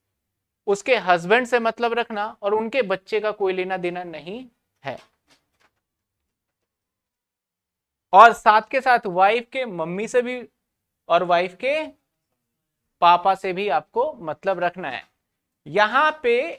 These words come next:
इसकी, इनकी मम्मी के ब्रदर सिस्टर काउंटेबल नहीं होंगे, ठीक है ना। जैसे कि यहाँ पे अपनी मम्मी के तो ब्रदर सिस्टर ले लिए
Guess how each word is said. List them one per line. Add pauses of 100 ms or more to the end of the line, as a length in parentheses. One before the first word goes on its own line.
इसकी,
इनकी
मम्मी
के
ब्रदर
सिस्टर
काउंटेबल
नहीं
होंगे, (1040)
ठीक
है
ना।
जैसे
कि
यहाँ
पे (100)
अपनी
मम्मी
के
तो
ब्रदर
सिस्टर
ले
लिए